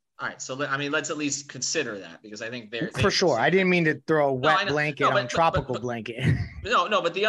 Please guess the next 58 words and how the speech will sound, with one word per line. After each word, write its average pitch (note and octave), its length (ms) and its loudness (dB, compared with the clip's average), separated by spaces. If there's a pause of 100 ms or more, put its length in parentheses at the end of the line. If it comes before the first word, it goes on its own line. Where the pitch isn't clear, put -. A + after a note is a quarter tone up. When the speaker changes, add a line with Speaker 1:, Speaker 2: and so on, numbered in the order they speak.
Speaker 1:
the G3+ 140 0
other G#3+ 140 4
thing F3+ 220 -4
about D#3+ 300 2
it, C3 140 -4
though, B2+ 160 -2
is, A#2 160 -8
too, D3+ 300 -6
that, A#2 240 -6
that A#2+ 120 -16
they C#3 120 -6
could D3+ 160 -4
also C#3 320 -4
wait C3+ 340 -4
and A#2+ 80 -12
they A#2+ 60 -10
have A#2+ 140 -8
more B2 280 -6
tradable G#2+ 400 -10
contracts C3+ 640 -8
as G#2+ 100 -20
they G#2 100 -16
go G2+ 120 -18
forward. G#2 440 -10
So G#2+ 300 -14
that's, B2+ 280 -6
that's B2+ 260 -8
the A2+ 140 -14
other A2 140 -14
thing. G2+ 180 -20 (520)
All E3+ 80 0
right. C#3+ 140 0
So, F#3 240 0
Alex, F#3+ 340 2
on E3+ 280 -2
that F#3+ 200 0
note, C3+ 380 -6 (100)
um, C3 400 -6 (840)
what F#3 160 0
is, B3 200 -2
let - 320 -10
me G3+ 140 -14
throw E3 160 -2
this, G#2+ 220 -8
uh, C3+ 100 -6
because C#3 320 -8
we're D3+ 160 -2
in D#3 60 -2
a D3 40 -6
different D3+ 320 -4
place C#3 320 -4
now, A#2+ 140 -6
now B2 100 -8
that A#2 140 -14
Durant's B2 460 -10
not G#2+ 160 -8
out G#2 200 -14
there. C2+ 160 -20